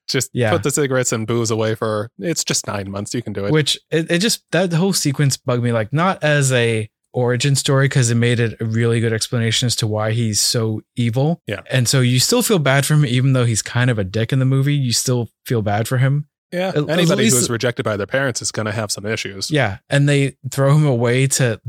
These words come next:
Speaker 2: starve or freeze or drown. I'm like, "Really?
Speaker 1: Yeah.
Speaker 2: You couldn't just put a pillow on his face? You already sentenced him to death."
Speaker 1: Yeah,
Speaker 2: Like, come
Speaker 1: would have
Speaker 2: on.
Speaker 1: been more merciful, I guess, if you're gonna be that sort of a monster.
Speaker 2: Yeah.
Speaker 1: Yeah, I,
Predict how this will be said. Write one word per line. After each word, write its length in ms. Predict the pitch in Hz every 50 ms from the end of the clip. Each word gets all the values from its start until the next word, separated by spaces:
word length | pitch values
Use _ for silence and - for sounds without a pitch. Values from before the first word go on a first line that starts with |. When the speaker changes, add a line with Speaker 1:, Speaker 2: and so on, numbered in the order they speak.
| 107 _ -
Speaker 2:
starve 640 | - - - - - 123 120 123 127 131 135 131 127
or 120 | 127 117 107
freeze 480 | - - - 127 123 123 131 127 120
or 100 | 123 113
drown. 360 | 101 - 113 117 123 135 143
I'm 80 | 139 131
like, 200 | 123 110 98 -
"Really? 300 | 110 120 135 151 175 196
Speaker 1:
Yeah. 140 | 190 180 135
Speaker 2:
You 60 | 98
couldn't 180 | 107 127 139 135
just 340 | 135 127 123 - - - - _ _ -
put 140 | - 135 135
a 40 | 113
pillow 240 | - - 131 131
on 100 | 131 139
his 140 | 147 143 -
face? 380 | - 165 165 170 175 - - -
You 180 | 131 123 127
already 220 | 131 151 160 156 139
sentenced 460 | 127 - 139 127 120 135 123 123 -
him 240 | 139 131 127 123 127 107
to 40 |
death." 380 | 98 101 123 131 135 120 - _ - - - - - _ -
Speaker 1:
Yeah, 220 | 135 120 117 113
Speaker 2:
Like, 100 | 107 -
come 180 | - - 151 143
Speaker 1:
would 120 | 123 117
have 80 | 104 117
Speaker 2:
on. 140 | 117 113 110 110
Speaker 1:
been 40 | - _ -
more 340 | 120 110 113 117 113 113 _ _ - 110 104 101 107 135
merciful, 640 | 160 156 - - 190 180 170 - 202 190 185 190 190
I 140 | 190 190 185
guess, 400 | 180 196 196 208 202 - - -
if 140 | 139 131 -
you're 120 | 147 143
gonna 200 | 135 143 139 143
be 120 | 143 143 139
that 200 | 143 139 139 -
sort 200 | - 160 139 139
of 80 | 139
a 80 | 143 139
monster. 440 | 143 147 151 156 - - 165 165 160
Speaker 2:
Yeah. 300 | 131 120 107 101 104 110 - _ _ _ -
Speaker 1:
Yeah, 360 | - 175 170 170 165 160 151 -
I, 460 | 165 165 165 160 160 170 190 190